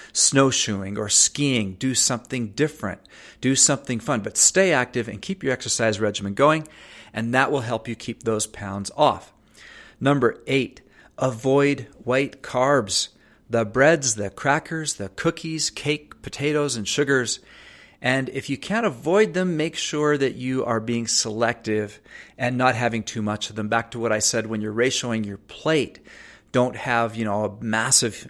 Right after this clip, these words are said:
serving of mashed potatoes and a couple of rolls. Try to stick to the, the, to carbs the size of your fist maximum per meal. Number nine is a biggie. This is the one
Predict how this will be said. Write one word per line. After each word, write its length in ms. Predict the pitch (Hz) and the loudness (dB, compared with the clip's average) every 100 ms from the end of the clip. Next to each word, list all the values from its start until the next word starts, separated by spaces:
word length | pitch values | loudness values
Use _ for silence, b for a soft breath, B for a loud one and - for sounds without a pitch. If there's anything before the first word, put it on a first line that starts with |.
| - | -6
serving 640 | - - 139 123 110 104 B B B B | -2 4 4 4 2 -2 B B B B
of 380 | 120 117 113 - 104 - _ _ | 2 2 2 -4 -18 -20 _ _
mashed 400 | 127 131 131 - | 2 4 4 2
potatoes 720 | - - 147 170 131 110 107 - b b | -6 -6 0 2 4 2 0 -6 b b
and 180 | 147 143 | 2 2
a 40 | |
couple 400 | - 143 135 120 | 0 -4 -4 -2
of 240 | 113 101 - _ | -2 -2 -8 _
rolls. 560 | - 101 110 107 95 - | -10 0 2 2 0 -6
Try 420 | - - 135 147 | -8 -4 0 2
to 80 | 156 | 4
stick 600 | 156 - - 143 - - B B B _ | 4 4 2 -2 -4 -20 B B B _
to 140 | - | -2
the, 340 | 117 110 107 110 | 0 2 0 -4
the, 320 | 117 113 - | -10 -10 -12
to 180 | 117 - | -12 -10
carbs 880 | - - 180 175 123 110 - 87 - | -8 -4 4 6 6 4 -2 -6 -10
the 80 | 110 | 2
size 380 | - 139 143 135 | 4 4 2 0
of 120 | 135 | -2
your 100 | 131 | -4
fist 480 | 107 - 123 - - - | -4 -2 0 0 -6 -16
maximum 760 | 120 117 123 143 - 120 110 98 b b b b - | -6 -2 0 0 0 0 -4 -6 b b b b -4
per 140 | 131 | 0
meal. 340 | 113 113 78 - _ _ B B B B B B B B - | 2 0 -2 -10 _ _ B B B B B B B B -20
Number 280 | - 127 185 | -6 -2 0
nine 240 | 160 156 170 | 2 2 2
is 120 | 127 | 0
a 60 | |
biggie. 420 | 107 135 123 90 - | 0 -2 -2 -6 -6
This 240 | 135 - | -2 0
is 120 | 185 - | -2 -4
the 140 | 143 | -6
one 460 | 135 131 123 123 | -2 0 0 -2